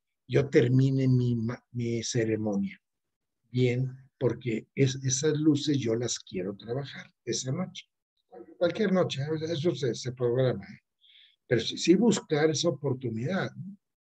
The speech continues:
Entonces, eso también se va a medir cuál es el tiempo astronómico, cuáles son las ventajas y desventajas, todo eso se ve de una manera muy puntual.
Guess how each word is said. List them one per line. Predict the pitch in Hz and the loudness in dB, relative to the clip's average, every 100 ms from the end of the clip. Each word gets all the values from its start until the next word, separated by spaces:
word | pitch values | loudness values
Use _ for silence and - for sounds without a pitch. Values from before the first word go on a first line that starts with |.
| _ _ _ _ _ _ _ _ _ | _ _ _ _ _ _ _ _ _
Entonces, | 107 - _ 143 139 151 - - _ _ _ _ _ _ _ _ | -20 -20 _ 0 4 6 4 -4 _ _ _ _ _ _ _ _
eso | 151 170 165 | 4 4 6
también | 160 196 208 | 6 4 2
se | 117 | -2
va | 110 | 0
a | |
medir | 120 120 123 127 127 | 2 2 2 2 0
cuál | - 101 | -6 -10
es | - | -10
el | 107 | -16
tiempo | - 107 120 | -12 -10 -10
astronómico, | - 131 160 156 165 170 170 | -8 -6 -4 -4 -4 -6 -8
cuáles | - 104 98 | -6 -10 -10
son | 107 | -10
las | 113 110 | -10 -8
ventajas | 113 110 120 104 107 | -8 -8 -10 -10 -6
y | 123 | -4
desventajas, | 120 135 139 147 147 143 131 | -2 -2 -4 -6 -10 -10 -4
todo | 202 196 | 2 2
eso | 147 156 | 2 -4
se | 131 | -2
ve | 135 131 | -2 -2
de | 120 127 | -2 -2
una | 127 | -2
manera | 113 107 110 110 107 | -4 -10 -12 -12 -8
muy | 147 160 | -4 -4
puntual. | - _ _ _ - | -4 _ _ _ -20